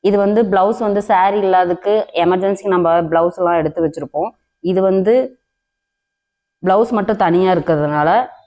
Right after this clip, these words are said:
அதுக்கு வந்து சாரி கிடையாது. எந்த சாரிக்கு வேணா நம்ம மேட்ச் பண்ணிக்கலாம். அந்த மாதிரி இருக்கிறது எல்லாத்தையும் நம்ம தனியா எடுத்து வைக்க போறோம். பட்டு சாரிலாம் வந்து பாத்தீங்கன்னா நம்ம ரொம்ப நாள் வருஷம் வரைக்கும்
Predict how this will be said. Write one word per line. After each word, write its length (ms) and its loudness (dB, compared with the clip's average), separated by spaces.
அதுக்கு 220 0
வந்து 180 0
சாரி 320 2
கிடையாது. 440 0
எந்த 300 2
சாரிக்கு 280 0
வேணா 160 0
நம்ம 200 -2
மேட்ச் 240 -6
பண்ணிக்கலாம். 480 -2
அந்த 200 2
மாதிரி 180 0
இருக்கிறது 340 -2
எல்லாத்தையும் 320 -2
நம்ம 180 -2
தனியா 300 0
எடுத்து 220 -6
வைக்க 200 -10
போறோம். 260 -2
பட்டு 220 -4
சாரிலாம் 360 2
வந்து 220 0
பாத்தீங்கன்னா 480 0
நம்ம 220 2
ரொம்ப 280 0
நாள் 300 2
வருஷம் 420 -2
வரைக்கும் 380 -2